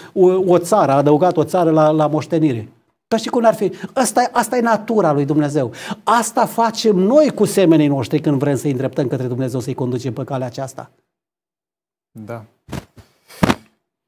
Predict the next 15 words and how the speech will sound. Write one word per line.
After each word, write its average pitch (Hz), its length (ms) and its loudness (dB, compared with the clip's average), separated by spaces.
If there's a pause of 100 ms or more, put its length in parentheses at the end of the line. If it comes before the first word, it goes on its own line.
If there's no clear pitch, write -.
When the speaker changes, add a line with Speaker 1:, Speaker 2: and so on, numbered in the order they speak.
Speaker 2:
Uh, 135 240 -2 (100)
următorul 139 460 -2
pasaj 156 380 0 (300)
pe 147 120 -2
care 135 220 -2
ni 135 120 -4
l-ați 131 200 -4
propus 156 320 -4
este 147 260 -4
din 135 200 -4
întâia 135 340 -4
Petru, 139 520 -6 (300)
capitolul, 127 600 -8
uh, 123 180 -4 (160)
unu, 143 320 -8